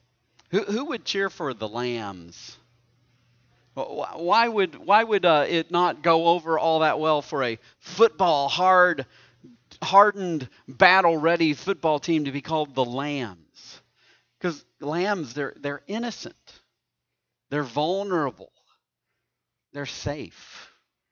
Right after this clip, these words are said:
You don't, you don't worry about getting trampled by a lamb, right? We look here this morning at the statement, "Behold, the Lamb of God."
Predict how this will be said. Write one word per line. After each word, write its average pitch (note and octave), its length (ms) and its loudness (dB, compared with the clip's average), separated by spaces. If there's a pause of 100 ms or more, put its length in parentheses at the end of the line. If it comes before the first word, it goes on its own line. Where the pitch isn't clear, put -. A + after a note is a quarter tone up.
(320)
You A#2+ 100 -8
don't, D3 280 -4
you C3+ 100 -6
don't D3 240 -6
worry C#3+ 380 -4
about A#2+ 500 -2
getting B2+ 260 -8
trampled C3+ 460 -10
by A2 160 -6
a G2 100 -6
lamb, G2+ 440 -10 (520)
right? A2 300 -12 (1800)
We D#3+ 120 2
look G#3 200 -2
here G3 200 2
this E3+ 200 -2
morning D#3+ 640 0 (340)
at C3+ 160 -2
the C#3+ 80 -8
statement, - 720 -4 (300)
"Behold, D3 760 -4 (1040)
the A#2+ 100 -12
Lamb B2 640 -6 (160)
of A2 160 -18
God." A2 460 -4